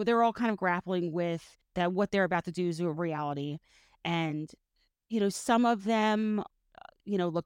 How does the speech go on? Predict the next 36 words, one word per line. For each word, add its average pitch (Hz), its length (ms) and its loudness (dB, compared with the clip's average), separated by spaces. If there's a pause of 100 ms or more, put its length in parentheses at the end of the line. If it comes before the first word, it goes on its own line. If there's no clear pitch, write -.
pensive 226 560 -2
and 214 100 -4
some 240 240 0
of 403 60 0
them 277 220 0
look 202 120 -2
outright 170 380 -2
scared. - 540 -10 (480)
But 208 100 -4
the 208 80 0
music 269 420 0
really 202 260 0
goes 165 340 -2
to 226 100 -4
that 214 200 0
and 175 80 -8
kind 185 200 -2
of 156 120 -6
builds 165 320 -6
to 185 120 -6
this 170 200 -6
crescendo. 175 720 -4 (500)
And 196 140 2
it 202 40 2
was 208 100 -2
just 202 240 -4 (300)
really 160 340 -2
well 139 240 -6
done. 160 200 2
I 202 60 6
remember 277 340 4
it, 185 200 -2
Dustin 202 440 2
in 180 100 0
that 165 160 -2
scene, 160 460 -2